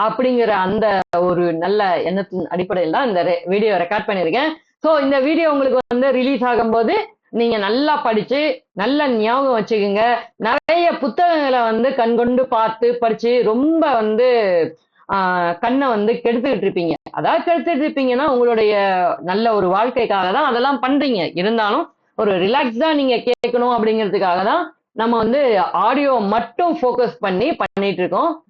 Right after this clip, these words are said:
So நீங்க எல்லாருமே நல்லா படிங்க, நல்ல ஒரு அரசதிகாரியா சமுதாயத்துல நீங்க வளரணும், வரணும்.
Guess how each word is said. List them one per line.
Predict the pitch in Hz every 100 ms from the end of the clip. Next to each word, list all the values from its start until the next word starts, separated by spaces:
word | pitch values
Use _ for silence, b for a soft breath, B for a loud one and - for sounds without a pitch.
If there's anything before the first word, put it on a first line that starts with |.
| _
So | - 226 196
நீங்க | 202 214 190 160
எல்லாருமே | 160 170 233 247 233 247 349 339
நல்லா | - 185 226 285 320 294 233
படிங்க, | 220 233 - 254 330 - _ -
நல்ல | 170 202 262 254
ஒரு | 226
அரசதிகாரியா | 277 233 214 214 220 220 208 185 190 262 277 - 196
சமுதாயத்துல | 190 202 214 202 202 196
நீங்க | 180 170
வளரணும், | 165 190 202 196 240 370 - _ 143
வரணும். | 170 202 214 233 381